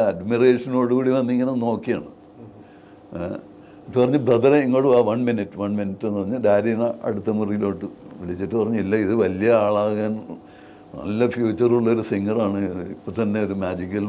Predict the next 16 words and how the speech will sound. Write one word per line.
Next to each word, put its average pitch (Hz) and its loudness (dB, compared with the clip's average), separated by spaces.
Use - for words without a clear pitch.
voice 92 -2
ആണ്. 82 -8
So 113 -2
please 120 0
don't 117 2
say 110 0
no, 98 0
please 98 -10
don't 90 -8
say - -12
no, - -18
just - 0
ഒന്ന് 107 -2
try 95 -4
ചെയ്യുന്നു." 92 -6
Is 107 -2